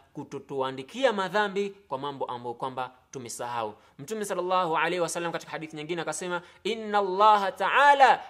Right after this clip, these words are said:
tajawaza an ummati al-khata'u wan nisyan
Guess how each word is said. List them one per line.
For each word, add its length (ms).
tajawaza 800
an 220
ummati 720
al-khata'u 1160
wan 280
nisyan 760